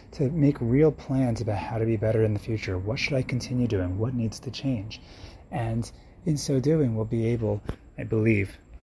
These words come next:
have a more meaningful conversation with Hashem, a more productive conversation with Hashem, and a more favorable conversation with Hashem. We should be zocha to a ksiva v'chasima tova, and I encourage you to seize on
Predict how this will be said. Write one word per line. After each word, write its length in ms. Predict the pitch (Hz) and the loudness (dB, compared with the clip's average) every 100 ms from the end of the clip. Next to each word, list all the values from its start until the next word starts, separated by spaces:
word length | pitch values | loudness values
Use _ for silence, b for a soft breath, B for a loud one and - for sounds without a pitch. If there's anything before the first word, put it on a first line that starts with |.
| _ - - - - | _ -20 -20 -18 -10
have 200 | - 117 | -2 0
a 60 | 113 | 2
more 460 | 123 139 143 131 160 | 4 6 6 4 2
meaningful 580 | 139 135 139 139 123 | 0 2 2 0 -2
conversation 640 | 110 120 110 104 - 107 104 | -4 -2 -2 -2 -2 -2 -2
with 100 | 101 | -4
Hashem, 220 | 107 107 | -4 -2
a 40 | 110 | 0
more 160 | 127 | -2
productive 560 | - 113 113 117 - 110 | -2 -4 -4 -4 -4 -4
conversation 680 | 113 104 104 - 98 - | -4 -4 -4 -4 -6 -6
with 120 | 104 - | -6 -6
Hashem, 480 | 104 - 104 98 - - b b b b - | -4 -2 0 -2 -6 -14 b b b b -2
and 200 | 113 113 | 0 2
a 100 | 139 | 2
more 320 | 117 113 113 | 4 4 4
favorable 640 | - - 113 107 98 95 | 0 2 4 6 2 0
conversation 640 | 92 101 95 90 95 87 98 | -2 -4 -4 -4 -6 -8 -8
with 120 | 90 | -8
Hashem. 440 | 95 - 98 90 85 - - B B B - - - - 165 | -4 -4 -2 -4 -8 -16 -20 B B B -20 -20 -20 -6 -2
We 80 | |
should 160 | 151 151 | -2 0
be 60 | 151 | 2
zocha 440 | 131 147 147 131 | 6 6 4 0
to 140 | - 120 | 0 -2
a 60 | |
ksiva 400 | 110 - 123 113 | -2 -2 2 2
v'chasima 480 | 107 107 - 95 92 | 0 -2 -6 -6 -4
tova, 340 | 117 104 101 131 | -2 0 0 0
and 120 | 117 | -2
I 60 | |
encourage 520 | 98 101 - 113 104 98 | -2 -2 -2 0 0 0
you 80 | 92 | -2
to 140 | 95 | -4
seize 340 | - 107 101 | -6 -4 -2
on 360 | 104 98 95 95 | 0 0 0 -4